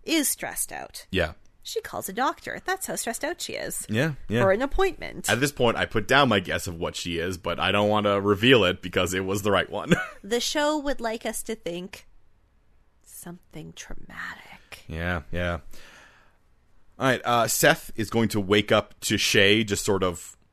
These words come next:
Speaker 1: Watching him.
Speaker 2: watching him, asking him about, like, "Hey, what's, do you like the same stuff I like?" <laughs>
Speaker 1: Um, Seth is both confused and does not like the stuff that Shay likes.
Speaker 2: No, <laughs> but he will <laughs> hang out with him for the rest of this episode.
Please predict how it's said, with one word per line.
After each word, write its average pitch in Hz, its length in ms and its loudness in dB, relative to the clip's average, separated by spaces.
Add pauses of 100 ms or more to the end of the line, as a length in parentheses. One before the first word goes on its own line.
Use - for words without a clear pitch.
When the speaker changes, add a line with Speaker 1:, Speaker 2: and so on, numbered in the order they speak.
(160)
Speaker 1:
Watching 208 500 2
him. 180 360 -4
Speaker 2:
watching 147 520 2
him, 185 280 6
asking 120 420 4
him 120 120 2
about, 110 340 0
like, 107 260 -2
"Hey, 127 440 2 (460)
what's, - 300 -4 (340)
do 127 100 -6
you 170 100 6
like 151 280 4
the 165 100 -2
same 170 280 0
stuff - 400 6
I 165 120 2
like?" 170 540 0
<laughs> - 40 -2 (640)
Speaker 1:
Um, 220 440 2 (260)
Seth 240 420 2
is 220 140 4
both 214 240 0
confused 214 540 0
and 226 120 -2
does 311 220 -2
not 359 220 2
like 330 120 0
the 185 80 -8
stuff 180 240 -4
that - 120 -12
Shay 156 180 -4
likes. 87 500 -6 (120)
Speaker 2:
No, 110 340 0 (100)
<laughs> - 80 -10
but 170 180 8
he 175 120 2
will 165 360 8 (280)
<laughs> - 80 -4
hang 139 220 6
out 131 160 10
with 110 100 4
him 110 100 0
for 101 80 -4
the 104 80 4
rest 110 280 4
of 110 60 -6
this 120 140 0
episode. - 720 -4